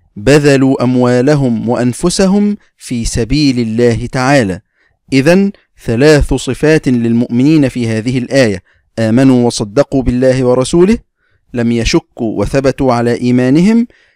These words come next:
بذلوا أموالهم وأنفسهم في سبيل الله تعالى. ممتاز.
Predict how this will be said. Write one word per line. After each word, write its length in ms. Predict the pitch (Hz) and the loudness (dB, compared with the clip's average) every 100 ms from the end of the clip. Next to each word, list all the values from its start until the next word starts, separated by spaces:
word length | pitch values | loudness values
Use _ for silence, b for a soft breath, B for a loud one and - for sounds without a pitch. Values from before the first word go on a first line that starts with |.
| b | b
بذلوا 680 | 110 123 165 147 139 127 123 | -4 0 2 4 2 0 -4
أموالهم 760 | 120 120 120 120 131 131 123 123 b - | -4 -2 0 0 0 0 -2 -4 b -10
وأنفسهم 840 | 120 117 110 107 139 - 117 117 110 | -6 -4 -6 -4 -4 -2 -4 -4 -6
في 280 | - 135 | -4 -4
سبيل 480 | 120 113 107 117 107 | -4 -6 -4 -4 -4
الله 440 | 104 98 101 95 101 | -6 -6 -4 -6 -6
تعالى. 480 | 117 131 131 85 87 _ _ | -6 -4 -4 -6 -12 _ _
ممتاز. 680 | 87 80 127 131 87 - - | -14 -4 0 0 -2 -8 -20